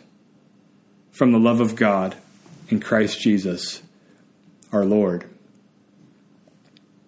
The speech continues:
This is a list of all of the things, the usual suspects.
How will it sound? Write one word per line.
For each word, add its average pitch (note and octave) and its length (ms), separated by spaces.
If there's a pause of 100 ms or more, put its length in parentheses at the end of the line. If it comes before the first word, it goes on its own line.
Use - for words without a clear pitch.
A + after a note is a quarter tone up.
(1200)
This D#3 640
is A2+ 680 (520)
a B2 60
list A#2+ 720 (680)
of C3+ 300
all F3+ 340
of D#3+ 100
the C#3+ 120
things, G#2+ 500
the B2+ 80
usual D3+ 600
suspects. - 840